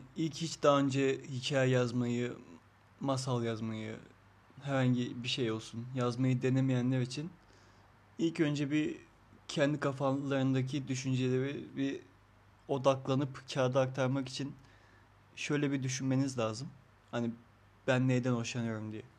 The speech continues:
Sonuçta hoşlanmadığın bir hikaye konusunu yazmak istemezsin. Veya o an, e, ne hissediyorsan onu yansıtırsın. Veya günlük o gün ne yaşadıysan.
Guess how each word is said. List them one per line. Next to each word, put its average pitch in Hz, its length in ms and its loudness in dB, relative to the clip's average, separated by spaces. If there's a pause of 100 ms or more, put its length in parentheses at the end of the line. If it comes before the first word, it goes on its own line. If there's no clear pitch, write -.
(760)
Sonuçta 135 600 2 (180)
hoşlanmadığın 135 1000 2 (280)
bir 135 180 0
hikaye 131 360 2
konusunu 127 400 -4
yazmak 127 320 0
istemezsin. 131 520 -6 (1900)
Veya 135 240 4
o 135 140 6
an, 135 140 0 (880)
e, 120 40 -2 (240)
ne 131 220 2
hissediyorsan 131 640 0
onu 139 240 0
yansıtırsın. 120 580 -2
Veya 120 180 0
günlük 123 560 0
o 135 160 0
gün 123 160 2
ne 127 60 4
yaşadıysan. 117 600 -2